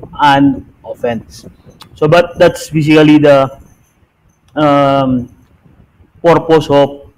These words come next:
arrest. And paano ba ginagawa ang arrest? How arrest is made? There are two ways, no? Two ways para ma-,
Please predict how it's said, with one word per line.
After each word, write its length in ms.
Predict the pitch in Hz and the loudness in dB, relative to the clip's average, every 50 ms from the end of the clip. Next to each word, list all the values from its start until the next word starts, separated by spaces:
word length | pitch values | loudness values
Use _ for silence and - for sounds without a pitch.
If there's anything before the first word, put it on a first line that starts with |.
| _ - - | _ -18 -8
arrest. 460 | - 160 180 156 - - - - _ _ _ _ _ _ - - - - _ _ _ - - - - _ _ _ _ _ _ _ _ - | -2 -2 0 0 -2 -4 -12 -20 _ _ _ _ _ _ -20 -20 -20 -20 _ _ _ -20 -20 -20 -20 _ _ _ _ _ _ _ _ -4
And 680 | 165 170 175 175 175 175 175 180 175 170 160 147 131 - _ - - - _ _ _ - _ - - | -2 0 2 2 2 2 2 0 -2 -4 -6 -8 -10 -14 _ -20 -20 -20 _ _ _ -20 _ -10 -4
paano 160 | - 196 208 214 | -2 0 0 0
ba 140 | 220 208 | 2 2
ginagawa 760 | 196 208 208 208 196 190 190 196 143 165 175 190 190 185 185 | 2 2 2 2 2 2 0 -2 -4 -2 0 2 2 2 0
ang 40 | 175 180 | 0 0
arrest? 460 | 202 208 151 - - - - - _ _ - - - _ _ _ | 0 0 -2 -2 -6 -14 -20 -20 _ _ -20 -20 -20 _ _ _
How 320 | - 180 196 208 214 185 180 | 0 2 2 2 2 0 -2
arrest 260 | 180 180 180 175 180 185 | -2 -2 -4 -4 -6 -12
is 160 | 180 - 226 | -12 -8 -6
made? 360 | 247 233 156 - - - _ _ _ _ _ | -4 -4 -4 -6 -10 -16 _ _ _ _ _
There 140 | 160 190 190 | -2 -2 -2
are 100 | 190 190 - | -2 -4 -6
two 220 | - 269 277 262 240 | -6 -4 0 0 0
ways, 220 | 165 135 - - 165 | 0 -2 -6 -10 -8
no? 240 | 208 247 240 240 | -6 -6 -6 -6
Two 260 | - 233 247 247 240 240 | -6 -6 -2 0 0 0
ways 220 | 247 240 233 - | 0 -2 -6 -6
para 560 | - 214 196 196 196 196 196 196 190 185 185 - _ _ _ _ _ _ _ _ - | -2 0 0 2 2 2 4 2 2 0 -4 -10 _ _ _ _ _ _ _ _ -6
ma-, 600 | 185 185 185 180 180 180 180 175 175 180 175 165 | -2 0 2 2 2 2 2 2 2 0 0 -2